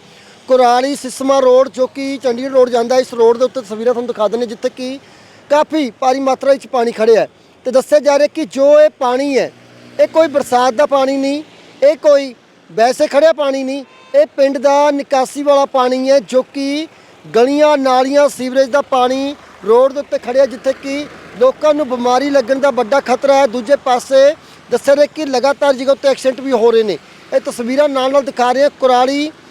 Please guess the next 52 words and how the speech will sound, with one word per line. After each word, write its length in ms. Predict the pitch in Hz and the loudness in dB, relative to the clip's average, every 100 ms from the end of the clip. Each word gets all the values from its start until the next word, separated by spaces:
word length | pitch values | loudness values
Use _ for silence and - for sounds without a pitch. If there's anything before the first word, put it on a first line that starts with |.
| - - - | -20 -12 0
ਚੰਡੀਗੜ੍ਹ 360 | 262 277 302 294 | 0 0 2 2
ਰੋਡ 160 | 269 | 2
ਦੀਆਂ 220 | 240 262 | 2 -2
ਨੇ। 160 | 214 160 - - 254 | 0 -4 -10 -20 -12
ਇਹ 80 | |
ਜਗ੍ਹਾ 200 | 233 277 | 0 0
ਤੁਸੀਂ 180 | 294 277 | 0 -4
ਦੇਖੋ, 220 | 247 269 | -4 -2
ਇਸ 100 | 285 | -4
ਪਾਸੇ 240 | - 277 254 | -4 -4 -4
ਦਿਖਾ 240 | - 247 | -4 -4
ਦਿੰਦੇ 320 | 254 277 285 | -2 -2 2
ਆ, 180 | 285 302 - - - - - - - | 2 0 -6 -20 -20 -20 -20 -16 -4
ਇੰਨਾ 260 | 294 320 - _ | 0 0 0 _
ਖੇਤ 320 | - 254 311 320 | 0 2 2 0
ਵਾਲਿਆਂ 340 | 277 269 294 | -2 0 0
ਨੇ 140 | 285 | 0
ਬੰਨ 320 | 240 247 302 339 | -2 -2 -2 0
ਮਾਰਤਾ, 580 | 294 254 208 262 294 311 - - - - - - | 0 -2 -4 -2 -2 -6 -20 -20 -20 -20 -20 -4
ਬੰਨ 240 | 226 294 330 | 0 0 2
ਮਾਰ 300 | 294 277 277 | 2 2 0
ਕੇ 160 | 294 | 0
ਪਾਣੀ 360 | 294 285 262 269 | 0 0 -2 0
ਰੋਕਿਆ 320 | 254 - 247 | 0 2 0
ਹੋਇਆ 200 | 208 202 | 2 0
ਹੈ। 80 | 147 - - - 269 | 0 -6 -20 -6 0
ਪਰ 120 | 294 | 2
ਇਹ 60 | |
ਪਾਣੀ 560 | 311 294 269 277 302 311 | 2 0 0 2 0 -2
ਬੰਨ 340 | 220 247 285 | 0 0 2
ਮਾਰ 240 | 311 285 285 | 2 0 0
ਕੇ 200 | - 294 | -2 0
ਰੋਕਣ 400 | 262 254 269 277 285 294 - - - | 0 0 0 2 2 2 -6 -12 -6
ਦਾ 60 | |
ਕਾਰਨ 440 | 269 285 277 311 320 | -2 2 2 2 0
ਕੀ 140 | 262 | -4
ਬਣਿਆ, 280 | 247 262 254 | -2 2 2
ਉਹ 180 | 214 262 | 0 -4
ਵੀ 100 | 311 | -2
ਤੁਹਾਨੂੰ 260 | 285 285 | -2 -2
ਨਾਲ 240 | 269 262 269 | -4 -2 -4
ਸੁਣਾਵਾਂਗੇ। 520 | 254 262 269 294 269 | -2 -2 0 0 0
ਇੱਥੇ 200 | 277 277 | 0 0
ਬੰਦਾ 280 | 247 254 254 | 0 -2 -2
ਸਾਡੇ 200 | 254 277 | -2 -2
ਨਾਲ 260 | 247 247 | 0 0
ਮੌਜੂਦ 260 | 262 240 254 | -2 -4 -6
ਹੈ, 60 | 240 | -6
ਜਿਸ 120 | 240 | -6
ਦੀ 80 | 220 | -8
ਜ਼ਮੀਨ 360 | 220 226 254 | -6 -4 0
ਹੈ, 200 | 254 269 | 0 0